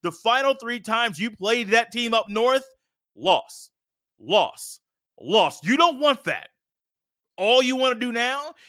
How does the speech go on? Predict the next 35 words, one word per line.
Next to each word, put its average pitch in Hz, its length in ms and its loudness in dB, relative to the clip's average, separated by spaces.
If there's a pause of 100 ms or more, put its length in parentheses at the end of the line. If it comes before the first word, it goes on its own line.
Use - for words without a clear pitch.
is 156 180 -6
do 233 300 -6
what 233 240 -4
is 208 180 -4
needed 247 540 -6 (220)
for 208 240 2
your 180 180 2
team 233 520 -6 (260)
to 233 200 -4
win 240 140 0
the 220 80 -4
game, 214 260 0
and 196 120 -6
that 202 120 4
is 190 200 -6
if 214 300 0
Eichenberg 185 560 0
is 190 180 0
not 165 200 -2
playing. 196 260 0
I 165 100 2
assume 202 460 -4
now, 185 300 0 (280)
based 190 280 -2
off 180 180 6
some 160 180 -4
things 180 240 -4
that 160 80 -2
have 135 100 -10
happened 175 320 -2
over 143 100 -4
the 131 80 -4
past 160 280 -2
few 135 120 -12
days, 165 420 -2